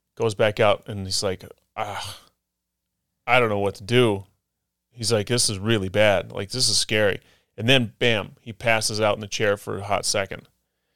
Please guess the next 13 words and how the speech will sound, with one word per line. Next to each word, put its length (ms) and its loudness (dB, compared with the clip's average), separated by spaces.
Wakes 220 -2
back 260 4
up, 240 2
call 180 -2
the 80 -2
ambulance 320 -6
again. 260 -10
They 80 -6
go 100 6
to 60 8
pick 220 0
him 120 4
up, 260 6